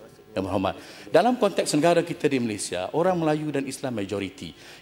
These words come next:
Kita masih lagi memperjuangkan Islam di Malaysia ini mengikut landasan undang-undang. Kita tak pilih cara apa yang berlaku di Baghdad,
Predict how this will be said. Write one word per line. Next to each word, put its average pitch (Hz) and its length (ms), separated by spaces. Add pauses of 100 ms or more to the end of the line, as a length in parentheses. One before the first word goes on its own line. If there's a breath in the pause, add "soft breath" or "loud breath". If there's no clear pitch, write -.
Kita 233 400
masih 190 320
lagi 170 240
memperjuangkan 156 880
Islam 180 320
di 151 160
Malaysia 139 320
ini 165 240
mengikut 143 400
landasan 120 560 (400 loud breath)
undang-undang. 135 640 (240 loud breath)
Kita 208 240
tak - 240
pilih 160 320
cara 131 480
apa 123 240
yang 120 160
berlaku 110 400
di 98 80
Baghdad, 98 480